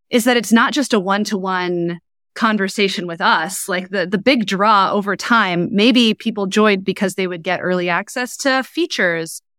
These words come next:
Um, we would get their feedback. That became really important for our product team, or because we would offer A M As with some of our folks internally.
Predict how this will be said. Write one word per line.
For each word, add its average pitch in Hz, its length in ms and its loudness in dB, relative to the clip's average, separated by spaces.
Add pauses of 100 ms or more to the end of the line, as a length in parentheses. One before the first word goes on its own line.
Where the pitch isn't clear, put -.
(140)
Um, 196 180 4
we 202 120 6
would 196 140 -4
get - 160 0
their 247 160 4
feedback. 214 680 0
That 196 160 -2
became 208 300 0
really 196 220 4
important 190 400 -2
for 202 100 4
our 185 100 2
product 208 400 -2
team, 165 360 -4 (280)
or - 80 0
because 220 280 2
we 208 300 4
would 202 140 4
offer 196 300 2
A 190 160 0
M 190 120 -2
As 185 280 -2
with 180 120 -10
some 185 180 -12
of 175 140 -12
our 165 340 -2
folks - 380 -8
internally. 175 680 2